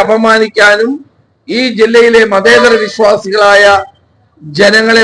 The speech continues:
വർഗീയവൽക്കരിക്കാനുമുള്ള നീക്കമാണ് മുഖ്യമന്ത്രി നടത്തിക്കൊണ്ടിരിക്കുന്നത്. ചെലവാകാൻ പോകുന്നില്ല. ഈ വർഗീയമായ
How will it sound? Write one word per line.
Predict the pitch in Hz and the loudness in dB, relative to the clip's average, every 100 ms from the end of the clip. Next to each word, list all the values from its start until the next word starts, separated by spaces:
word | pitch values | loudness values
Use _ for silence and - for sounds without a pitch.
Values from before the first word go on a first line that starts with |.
| 196 | 0
വർഗീയവൽക്കരിക്കാനുമുള്ള | 196 208 269 262 254 233 226 - 214 202 196 185 190 226 - _ _ _ _ _ - 185 | -2 0 2 2 2 0 0 0 0 0 -2 -2 0 0 -4 _ _ _ _ _ -10 -4
നീക്കമാണ് | 214 208 220 190 190 202 269 302 - _ _ _ _ _ | -4 -2 -2 0 -2 -2 -2 -4 -12 _ _ _ _ _
മുഖ്യമന്ത്രി | 175 - 214 196 196 180 | -14 -4 -2 -2 -4 -4
നടത്തിക്കൊണ്ടിരിക്കുന്നത്. | 170 175 151 156 - 123 - _ _ _ - - - - - | -8 -10 -12 -14 -18 -20 -20 _ _ _ -20 -20 -20 -20 -20
ചെലവാകാൻ | 190 208 202 190 185 175 | -12 -4 -2 -2 -4 -6
പോകുന്നില്ല. | 165 165 151 277 107 - _ _ _ - _ _ _ _ _ _ _ _ _ 196 | -10 -8 -10 -8 -10 -12 _ _ _ -20 _ _ _ _ _ _ _ _ _ -6
ഈ | 269 247 | -2 0
വർഗീയമായ | 247 254 302 285 269 254 | 0 0 2 2 2 2